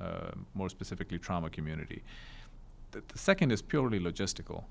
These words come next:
and inducing hypothermia in a controlled fashion in a patient who's dying in the chaotic,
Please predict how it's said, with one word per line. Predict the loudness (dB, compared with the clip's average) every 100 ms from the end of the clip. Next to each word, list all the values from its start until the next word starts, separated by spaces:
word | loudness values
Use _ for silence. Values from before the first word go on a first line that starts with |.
| -12 -14 -14 -8 -4
and | -2 -2 -6 -10 -12 -14 -14 -14 -14 -14 -14 -16 -16 -16 -16 -16 -16 -16 -16 -14 -2
inducing | 6 8 8 8
hypothermia | 8 8 6 6 6 6
in | 4
a |
controlled | 2 -2 4 4 6
fashion | 6 6 6 4 2 2
in | 2
a | 2
patient | 2 2 2 2
who's | 2 2
dying | 4 4 4
in | 2
the |
chaotic, | 0 2 4 6 4